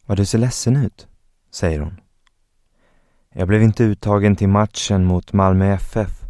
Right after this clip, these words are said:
säger Alex. "Inte ens som avbytare." "Så synd", säger farmor. "Jag som ville möta dem. Fatta, M F F. Det bästa laget i hela landet."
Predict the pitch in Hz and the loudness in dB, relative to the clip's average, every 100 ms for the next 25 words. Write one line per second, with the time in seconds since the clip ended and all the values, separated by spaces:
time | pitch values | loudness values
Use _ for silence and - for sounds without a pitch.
0 | - _ - - 85 80 76 82 - - | -18 _ -8 -4 -2 -2 -4 -8 -14 -20
1 | _ _ _ _ _ _ _ _ 104 101 | _ _ _ _ _ _ _ _ 0 2
2 | 98 95 - 98 101 78 107 113 - 85 | 2 0 0 0 0 -2 -4 -4 -6 -10
3 | - _ _ _ _ _ _ _ _ _ | -14 _ _ _ _ _ _ _ _ _
4 | - _ _ _ _ _ _ _ _ _ | -20 _ _ _ _ _ _ _ _ _
5 | _ _ - - 107 - 131 113 - _ | _ _ -8 -4 -4 0 2 2 -4 _
6 | _ _ _ - 104 90 - 87 85 92 | _ _ _ -10 -4 -4 -2 -6 -6 -10
7 | - _ _ _ _ _ _ _ _ _ | -16 _ _ _ _ _ _ _ _ _
8 | _ _ 98 95 117 107 104 107 107 92 | _ _ -4 0 2 2 4 2 2 0
9 | 110 101 110 - _ _ _ _ _ _ | -4 -6 -8 -14 _ _ _ _ _ _
10 | _ _ _ _ - 135 - - 110 - | _ _ _ _ -4 -4 -4 -2 -2 -4
11 | _ _ _ 139 139 127 123 - - - | _ _ _ 0 4 4 0 -2 -4 -6
12 | - _ _ _ _ _ _ _ _ 104 | -14 _ _ _ _ _ _ _ _ -6
13 | 95 135 113 - 123 113 110 95 92 104 | 0 0 0 -2 0 2 2 0 -4 -2
14 | 127 101 101 104 123 104 - - | 0 2 2 2 2 -2 -6 -16